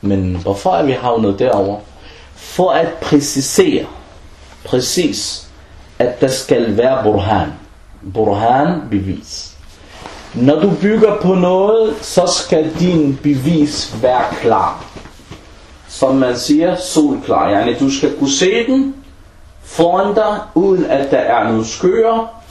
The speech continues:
som står og dækker den der sol. Så siger, وَمَنْ يَدْعُو Dem, som kalder مع الله, sammen med Allah, إلها آخر. Surat al-Mu'minun, hundrede sytten. Dem, som kalder sammen med Allah en anden Gud.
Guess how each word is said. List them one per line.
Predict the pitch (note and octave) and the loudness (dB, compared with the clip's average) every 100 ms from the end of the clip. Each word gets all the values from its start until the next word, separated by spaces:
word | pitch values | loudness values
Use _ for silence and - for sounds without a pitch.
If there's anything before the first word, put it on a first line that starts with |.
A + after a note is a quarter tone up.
| - - | -20 -14
som | - - A#2 | -2 -2 -2
står | - D3 F3 E3+ - | -2 0 2 0 0
og | - C#3 - - | 0 0 -2 -4
dækker | A#2 G#2+ G2+ B2 - | -2 0 0 -2 -2
den | A2+ G#2+ | -2 -2
der | A2 G#2+ | -2 -4
sol. | - A2 - - - - - - - - - - | -6 -10 -14 -20 -20 -20 -20 -20 -20 -20 -20 -16
Så | - | -12
siger, | - C#3 C3 | -2 2 4
وَمَنْ | C3 C3 C3 B2+ B2 | 4 2 2 0 0
يَدْعُو | B2+ C3 B2+ A#2 D#3+ - - - - - - - - - - - | 0 2 2 2 2 0 -6 -18 -20 -20 -20 -20 -20 -20 -6 0
Dem, | C#3+ | 0
som | D3 C3 B2+ - | 2 -2 -2 0
kalder | C3 D3+ - - - | 2 0 -4 -10 -4
مع | B2+ A2+ B2+ | -2 0 2
الله, | B2+ B2 B2+ B2+ C3+ - - - | 2 2 2 2 2 0 -2 -6
sammen | - D3 C#3+ C#3 | -2 0 2 2
med | |
Allah, | B2 B2 B2 C#3+ - - - - - B2 | 2 0 2 2 0 -4 -10 -20 -8 -2
إلها | A#2+ C3 B2+ A#2 G#2+ G#2+ F#2+ | 2 2 2 0 0 0 0
آخر. | F#2 F2 - - - | -2 -6 -8 -14 -10
Surat | - C3 B2+ | -2 0 0
al-Mu'minun, | A#2 G#2 A2 A2 C3 F3 - - - | -2 -4 -2 0 2 0 -2 -8 -4
hundrede | B2+ B2 | 0 0
sytten. | B2 G2 - - - - - - - - - - - | 0 -4 -6 -12 -20 -20 -20 -20 -20 -20 -20 -4 0
Dem, | D#3 D#3 | 2 2
som | - C#3+ C3+ | 0 0 2
kalder | - C#3 A#2+ | 2 2 2
sammen | - C#3 C3+ C#3 | 0 0 2 2
med | B2+ | 2
Allah | A#2+ A#2+ C3+ - C3+ | 2 2 2 2 0
en | C3 | 0
anden | A#2+ C3 C#3+ C#3 | 2 2 2 0
Gud. | B2+ A#2 | 2 2